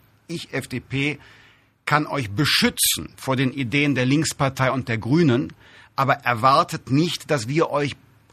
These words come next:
stark entlasten, weil das, was wir an Geld zur Verfügung haben für eine Entlastung, das sollten wir auf die, die kleinen, mittleren Einkommen konzentrieren.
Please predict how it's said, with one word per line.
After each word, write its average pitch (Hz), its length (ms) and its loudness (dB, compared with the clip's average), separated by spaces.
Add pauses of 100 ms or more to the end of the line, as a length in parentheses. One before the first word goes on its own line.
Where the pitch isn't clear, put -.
(120)
stark 127 440 2
entlasten, 113 840 -2 (380)
weil 123 160 0
das, 147 220 2
was 143 200 0
wir 147 140 0
an 131 120 -2
Geld 147 200 0
zur 127 120 -6
Verfügung 170 420 -2
haben 117 180 0
für 120 120 -10
eine 110 100 -6
Entlastung, 98 600 -8
das 117 120 -8
sollten 147 320 -2
wir 135 140 -6
auf - 140 -10
die, 127 200 -6
die 123 220 -10 (500)
kleinen, 151 340 2
mittleren 139 380 0
Einkommen 101 540 -6
konzentrieren. 90 640 -12